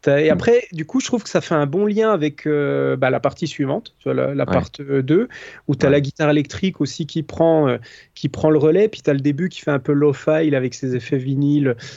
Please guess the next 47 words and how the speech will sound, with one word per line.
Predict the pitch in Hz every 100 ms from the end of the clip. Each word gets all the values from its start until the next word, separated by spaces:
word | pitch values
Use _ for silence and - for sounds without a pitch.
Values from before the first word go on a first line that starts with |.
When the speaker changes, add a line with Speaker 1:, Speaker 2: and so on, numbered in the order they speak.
| - -
Speaker 1:
Et | 127
j'ai | 123
Speaker 2:
Ouais. |
Speaker 1:
trouvé | 175 165
ça, | 147 165 175 -
j'ai | 180 160
trouvé | - 160
ça | 175
sympa. | 147 180 196 233
Et | 180 -
on, | 160 147 175
on | 170
entend | 165 160 208
clairement, | - 165 147 175 185
tu | -
vois, | 139
le | 135
lien | 139 151
entre, | 139 -
euh, | 123 127 127 - - -
même | 185
si | -
tu | -
les | 175 156
avais | 156
pas | 156 165
nommés | 170 165 175 160 - _ _ _ _ _
Speaker 2:
Mm. | 104 98
Speaker 1:
comme | 151 151
tu | - 151
l'as | 143
fait | 135 165 156
avec | 139 -
part | 135 - -
un, | 151
part | 147 131
deux, | 131 175 202 - _ - _ -
musicalement, | 151 156 165 180 165 185
ça | - 135
se | -
ressent | 135 131 147
quand | -
même, | 139 131 113
tu |
vois, | 117
les | 117 120
liens. | 123 117